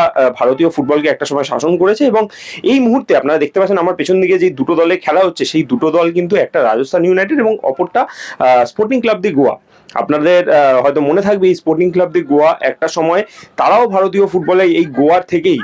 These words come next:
তারাও কিন্তু যথেষ্ট পরিমাণে রাজত্ব করেছে। একের পর এক ট্রফি জেতা, আই লিগে ভালো পারফরমেন্স করা, সবকিছু মিলিয়ে গোয়ার দলগুলো কিন্তু যথেষ্ট পরিমাণে দাপট দেখিয়েছিল একটা সময়। কিন্তু, আহ, ধীরে ধীরে আমরা যে জিনিসটা দেখতে পাচ্ছি ভারতীয় ফুটবলে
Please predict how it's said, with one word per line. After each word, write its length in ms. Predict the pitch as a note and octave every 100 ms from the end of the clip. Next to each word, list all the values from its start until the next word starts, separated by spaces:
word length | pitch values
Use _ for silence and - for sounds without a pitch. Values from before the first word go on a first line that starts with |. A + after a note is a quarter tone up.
| -
তারাও 280 | - C3 D#3
কিন্তু 240 | E3+ F3 C#3+
যথেষ্ট 200 | C#3+ D#3
পরিমাণে 340 | D#3+ E3 E3
রাজত্ব 380 | C3 C3+ - D#3
করেছে। 420 | E3 E3 E3+ F#3 F#3 - -
একের 260 | D3+ A3 G3+
পর 160 | G3+
এক 140 | G3 G3
ট্রফি 280 | G3+ - F3+
জেতা, 420 | F3+ F3+ F3+ F3+ - -
আই 200 | A2+ D3+
লিগে 220 | F#3 G3
ভালো 240 | D#3+ E3
পারফরমেন্স 480 | E3 D#3 E3 F3 E3
করা, 320 | - D#3+ D#3+ -
সবকিছু 360 | D#3+ D#3+ G#3
মিলিয়ে 280 | G3+ G3 A3+
গোয়ার 300 | E3+ C#3+ E3+
দলগুলো 400 | D3 C#3 D3+ F#3
কিন্তু 260 | F#3 G#3 C4
যথেষ্ট 340 | D#3+ C#3 F#3
পরিমাণে 420 | A3+ G3 F3+ G#3
দাপট 320 | G#3+ A#2 - F#3
দেখিয়েছিল 440 | C#3+ - A3+ F#3
একটা 180 | B2 C#3+
সময়। 280 | D3+ B2 A2
কিন্তু, 240 | F#3+ G3 A#3
আহ, 540 | - - - D#3+ C#3+
ধীরে 220 | C3+ G#3
ধীরে 160 | A#3+ C4
আমরা 180 | B3 A#3+
যে 140 | A#3+
জিনিসটা 260 | A#3 G3 G#3
দেখতে 260 | E3+ F#3+
পাচ্ছি 360 | G#3 G#3+ - A3
ভারতীয় 420 | E3 C#3+ E3+ F#3+
ফুটবলে 680 | F#3+ E3+ D3 F3 F#3 F#3